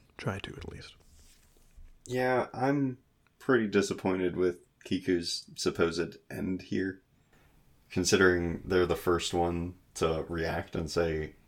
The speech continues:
Speaker 2: "It's not him," and then to falter at the last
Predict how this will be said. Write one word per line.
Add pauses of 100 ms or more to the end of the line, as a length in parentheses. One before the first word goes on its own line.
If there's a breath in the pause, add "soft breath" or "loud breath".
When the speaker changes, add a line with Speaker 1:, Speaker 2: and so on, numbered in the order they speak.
Speaker 2:
"It's
not
him," (260)
and
then (340)
to (800)
falter
at
the
last